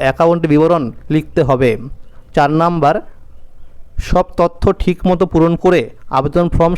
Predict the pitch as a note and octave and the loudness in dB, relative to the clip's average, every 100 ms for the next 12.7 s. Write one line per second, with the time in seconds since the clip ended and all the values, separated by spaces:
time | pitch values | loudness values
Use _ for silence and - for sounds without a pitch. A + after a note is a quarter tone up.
0 | - C3+ C#3+ F#3 D3+ C#3 C#3 B2+ C3 A#2 | 0 0 0 -2 0 0 0 0 0 0
1 | A2+ - - - - C3 E3+ E3 E3 C#3+ | 0 0 0 0 0 0 0 0 2 0
2 | G#3+ - - - C3+ D#3 F3 F#3+ - D3 | 0 -10 -18 -6 0 2 2 0 2 0
3 | - F3+ F3 F#3 D3 C#3+ - F3+ - - | 4 4 4 2 2 0 2 -2 -2 -12
4 | - - - D#3+ - E3+ F#3 D#3 C#3 D#3+ | -20 -8 -4 -2 -2 -2 0 2 2 2
5 | F3 - C#3+ C3+ B3+ - - E3+ F3+ E3+ | 0 -4 -2 0 0 -2 0 2 2 2
6 | F#3 G3 D#3 F3 D3+ G2 - - - - | 2 2 0 2 2 0 -12 -20 -12 -4
7 | - E3 F#3+ - D3+ - D3+ - F#3+ C3 | -2 0 -2 0 -2 0 -2 0 0 2
8 | B2 A2+ A2 - - - - - - - | 2 0 -2 -8 -12 -8 -6 -6 -6 -6
9 | - - - - - - - - - - | -6 -6 -6 -8 -8 -8 -8 -8 -10 -12
10 | - - - - - - - D3 - F#3 | -14 -20 -20 -18 -20 -10 -2 2 2 2
11 | G3 E3+ E3+ F3+ E3+ E3+ D3+ D#3 C3 G#2+ | 2 2 0 0 0 2 2 2 0 -4
12 | - - - - D3 D3+ | -14 -20 -18 -10 -2 0